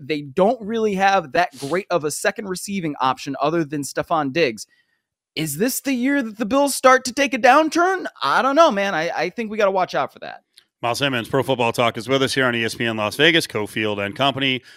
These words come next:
Speaker 2: One last thing on Rodgers, the division he leaves. I saw some funny videos and memes out there of Bears fans kinda crying and, you know, with happiness of joy, uh, that he's finally out of the division.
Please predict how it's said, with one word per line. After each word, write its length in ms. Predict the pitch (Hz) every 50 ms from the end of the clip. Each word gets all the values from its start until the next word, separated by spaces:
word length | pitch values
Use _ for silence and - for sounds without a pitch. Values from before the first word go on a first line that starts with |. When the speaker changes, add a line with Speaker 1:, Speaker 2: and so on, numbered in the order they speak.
| - _ _
Speaker 2:
One 160 | - 147 180 190
last 220 | 185 175 151 -
thing 140 | 175 165 151
on 100 | 139 135
Rodgers, 460 | 151 175 175 160 143 143 139 120 107
the 100 | 123 131
division 460 | 127 131 131 165 170 139 151 147 131
he 180 | 107 113 135 131
leaves. 460 | 123 131 156 160 147 139 139 127 127
I 80 | 131 123
saw 180 | - 143 135
some 160 | 123 - 123
funny 460 | 117 - - 139 131 123 120 117 107 - _ _ _ _ _ _
videos 480 | 123 143 139 135 127 123 123 123 123 110
and 180 | 117 110 107 107
memes 320 | 127 135 127 123 123 110
out 220 | 117 113 110 104
there 220 | - 117 113 113 110
of 120 | 107 90
Bears 300 | 95 110 110 113 107 -
fans 320 | - 117 107 107 104 101 -
kinda 180 | - 113 104
crying 540 | - - - 117 104 104 104 104 101 101 101
and, 360 | 92 104 - 107 107 95 95
you 100 | 107 101
know, 80 | 95 92
with 80 | 90
happiness 460 | 87 104 101 101 110 98 95 92 - 101
of 100 | 95 92
joy, 280 | 107 117 120 113 104 - _ - - - - _
uh, 220 | 113 117 120 117 113
that 180 | 117 120 120
he's 100 | 123 120
finally 300 | - 151 143 135 131 131
out 80 | 123 123
of 60 | 117
the 60 | 110
division. 300 | 110 127 156 156 127 117